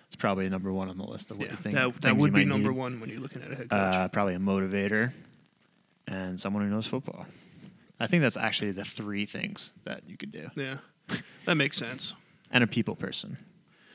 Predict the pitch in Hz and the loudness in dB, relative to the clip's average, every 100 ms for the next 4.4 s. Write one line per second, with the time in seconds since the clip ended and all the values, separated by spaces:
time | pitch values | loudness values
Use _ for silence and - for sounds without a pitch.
0 | - - 139 127 135 135 135 127 131 123 | -20 -6 -4 -2 -2 -2 -2 -6 -10 -10
1 | 107 - - - 101 98 - - 143 147 | -8 -10 -12 -6 0 0 0 0 2 0
2 | 135 123 113 98 - - - - - - | -2 -4 -6 -8 -8 -6 -6 -8 -10 -4
3 | 127 - 120 123 117 131 135 143 147 135 | -4 -2 -2 -2 -2 -2 -4 -2 -2 -2
4 | 131 127 - - | -2 -4 -6 -16